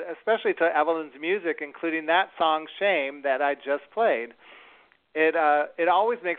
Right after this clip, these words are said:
me want to dance, and it helps me get off, uh, some, let out some steam. And also, let's be honest for a minute. Uh, few di-, few diseases carry the same feelings of shame and blame as diabetes, and those negative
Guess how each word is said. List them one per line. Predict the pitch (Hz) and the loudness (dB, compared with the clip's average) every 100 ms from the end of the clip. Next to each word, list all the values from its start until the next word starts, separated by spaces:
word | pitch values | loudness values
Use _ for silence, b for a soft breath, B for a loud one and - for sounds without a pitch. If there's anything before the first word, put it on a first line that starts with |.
| 175 | -6
me | |
want | 170 160 | -4 -4
to | 147 | -2
dance, | 151 165 - | -2 -4 -6
and | 156 | -8
it | 156 | -6
helps | 151 170 - | -4 -6 -6
me | 170 | -6
get | 160 | 0
off, | 160 156 - 160 - | 2 0 -4 -12 -4
uh, | 147 139 139 - | -2 -2 -4 -6
some, | 160 156 - - _ _ _ | -8 -8 -18 -20 _ _ _
let | 160 | 0
out | 170 165 - | 2 0 -8
some | 143 - | -20 -16
steam. | - 190 131 120 - _ B B B - | -8 -6 -6 -10 -18 _ B B B 0
And | 196 202 196 190 - | 4 4 2 -8 0
also, | 208 269 262 226 | 2 2 2 2
let's | 262 269 | 0 -2
be | 247 | -4
honest | 202 214 - | -2 -2 -6
for | 160 | -8
a | |
minute. | 151 143 135 B B B B _ - | -6 -6 -8 B B B B _ -4
Uh, | 160 156 156 - | 0 0 -2 -6
few | 233 285 | -6 0
di-, | 233 190 196 - _ | 0 0 -4 -12 _
few | 220 285 302 | -12 -10 -8
diseases | 214 151 156 143 156 - | -10 -8 -8 -10 -14 -12
carry | 170 160 | -8 -8
the | 151 | -8
same | 180 175 170 | -8 -10 -10
feelings | 170 160 135 | -12 -12 -12
of | 135 - | -14 -8
shame | 156 156 | -8 -6
and | 147 | -10
blame | 131 143 143 143 | -8 -6 -6 -10
as | 143 139 120 131 | -12 -12 -8 -2
diabetes, | 139 135 131 135 127 131 143 | 2 2 -2 -6 -6 -8 -8
and | 160 | -4
those | 180 170 - | -6 -6 -14
negative | 165 180 190 196 196 190 | -6 0 2 2 0 0